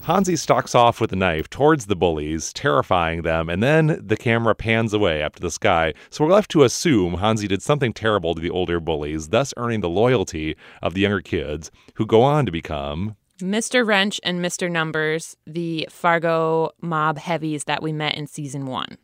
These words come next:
Speaker 1: Does Hansi really become the Mister Tripoli we knew in season one?
Speaker 2: I think he does. So the guy who brings the new identity, he asks, like, "What are you gonna do next? Are you gonna go after Kansas City?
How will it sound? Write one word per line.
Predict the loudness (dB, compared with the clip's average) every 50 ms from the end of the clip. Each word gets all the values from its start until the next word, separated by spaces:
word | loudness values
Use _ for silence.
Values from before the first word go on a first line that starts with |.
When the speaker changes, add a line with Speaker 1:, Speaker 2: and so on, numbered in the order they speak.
| _ _ _ _
Speaker 1:
Does | -4 -4 -4
Hansi | -2 -2 0 2 2 2 2 2 2
really | 2 2 2 2 4 4 6 4 4
become | 4 2 0 0 2 4 4 4 4 2 0 -2
the | -2 -2 0
Mister | 0 -2 0 -2 -6
Tripoli | -4 0 -2 -2 0 0 0 2
we | 2 2 2
knew | 4 4 2 2 2
in | 2 0
season | 0 -2 -2 -2 0 0 0
one? | 0 0 0 0 0 -2 -4 -6 -8 -4
Speaker 2:
I | -2 0 2
think | 2 2 4
he | 4
does. | 4 4 4 2
So | 2 2 2 2 2 0 -6 _ _
the | -4 -4
guy | 0 2 4 6 6 6 6 4 2
who | 0 -2 -4
brings | -2 -2 -2 -2 -4 -4
the | -4
new | -4 -4
identity, | -2 -4 -2 -4 -4 -6 -6 -8 -8 -8 -10 -10 -14 _ _ _ _ _ _ _ _ _
he | _ -12 -6 -4 -2 0 0 0 -2 -2 -4 -6 -10 -14 _ _ _
asks, | 0 2 2 0 0 -4 -10 -8 -6 -4
like, | -4 -4 -4 -6 -6
"What | -4 -2
are | -2
you | 0 -2
gonna | -2 -2
do | -2 0
next? | 0 0 0 0 -2 -6
Are | -4
you | -4 -4
gonna | -4 -4 -4 -6 -6 -6
go | -4 -2 -2
after | -2 -2 -2 -6 -8
Kansas | -6 -6 -8 -8 -6 -8 -8 -10
City? | -10 -10 -8 -6 -6 -4 -4 -4 -4 -4 -4 -4 -6 -8